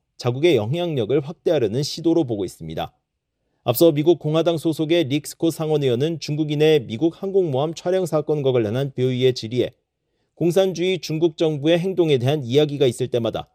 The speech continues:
우리는 이를 심각하게 받아들이고 이를 막기 위해 할 수 있는 모든 것을 해야 한다"고 말했습니다.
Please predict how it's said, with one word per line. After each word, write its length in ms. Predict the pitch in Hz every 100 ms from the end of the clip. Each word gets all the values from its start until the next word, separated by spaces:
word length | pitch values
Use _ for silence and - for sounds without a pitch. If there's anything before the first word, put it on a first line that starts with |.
| _ -
우리는 280 | 113 143
이를 220 | 127 127 160
심각하게 640 | - 196 185 - 147 160
받아들이고 600 | 120 117 123 113 82 - _ _ -
이를 220 | 123 165
막기 400 | 92 92 170 143
위해 220 | 113 143
할 200 | 135 190
수 140 | 185 131
있는 320 | 107 143 - -
모든 320 | 123 147 170
것을 300 | 123 110 147
해야 160 | 156 151
한다"고 260 | 104 90
말했습니다. 640 | 104 98 - 82 82 78